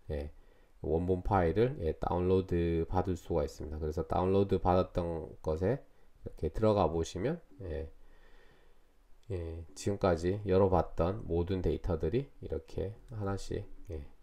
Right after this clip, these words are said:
나와 있습니다. 이걸 가지고, 예, 오리-, 오리지널 데이터도 있고 노멀라이즈 된 데이터도 있고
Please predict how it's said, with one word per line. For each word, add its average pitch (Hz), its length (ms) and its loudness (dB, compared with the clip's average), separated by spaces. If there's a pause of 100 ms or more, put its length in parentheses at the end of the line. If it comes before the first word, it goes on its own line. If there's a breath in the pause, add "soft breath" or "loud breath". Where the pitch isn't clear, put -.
(160)
나와 90 320 4
있습니다. 78 420 -4
이걸 90 240 4
가지고, 82 640 0 (320)
예, 73 220 -8 (160)
오리-, 90 400 0
오리지널 107 480 2
데이터도 87 440 0
있고 80 220 -4
노멀라이즈 87 600 0
된 80 260 -2
데이터도 76 520 -4
있고 98 400 -6